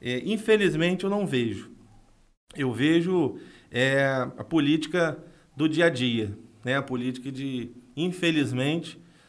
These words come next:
né, de você, você pe-, pensa no seguinte: a gente hoje, nós estamos aí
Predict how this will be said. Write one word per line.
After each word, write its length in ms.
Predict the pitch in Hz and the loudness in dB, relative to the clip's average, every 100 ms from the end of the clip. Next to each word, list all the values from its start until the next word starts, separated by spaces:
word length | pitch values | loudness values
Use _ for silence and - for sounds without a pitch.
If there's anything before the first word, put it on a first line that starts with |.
| _ | _
né, 180 | 127 139 | -4 -2
de 100 | 135 | -2
você, 840 | 131 131 131 131 135 135 131 117 98 | -2 -4 -2 -2 -2 0 0 0 -4
você 140 | 139 | -6
pe-, 260 | 135 165 170 | 0 0 0
pensa 320 | - 160 165 | -2 -4 -2
no 80 | 156 | -6
seguinte: 520 | 160 143 123 107 - - - - - - | -4 -4 -4 -6 -10 -20 -20 -20 -20 -14
a 140 | - | -8
gente 480 | 117 139 143 151 147 | -4 -2 -4 -2 0
hoje, 560 | 139 151 196 143 107 101 - - - - | 0 0 2 0 -2 -8 -12 -20 -20 -10
nós 200 | 113 123 | -6 -6
estamos 340 | - 139 143 | -4 -4 -2
aí 380 | 135 147 175 156 | 0 0 -2 -4